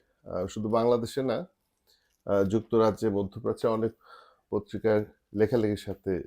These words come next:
জড়িত ছিলেন। উনি, আহ, আবার ধর্ম বা ইসলাম আর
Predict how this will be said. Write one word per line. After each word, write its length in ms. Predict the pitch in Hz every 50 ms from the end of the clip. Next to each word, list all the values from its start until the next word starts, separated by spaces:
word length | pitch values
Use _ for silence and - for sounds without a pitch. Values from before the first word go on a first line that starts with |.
| - 98 101
জড়িত 260 | 92 90 90 - 87
ছিলেন। 300 | 90 - 117 120 151 175 - _ _ _ _ - - - - - _ -
উনি, 460 | 139 151 160 170 175 175 170 170 160 - -
আহ, 380 | - 127 127 127 127 123 117 98 - _ _ _ _ -
আবার 380 | 110 120 123 135 135 135 127 107 - - - _ _ _ _ _ _ _ _ 110 - -
ধর্ম 420 | 107 113 120 123 127 139 156 151
বা 120 | 143 131 117
ইসলাম 480 | 113 107 - - 143 143 147 156 160
আর 260 | 156 147 139 135 117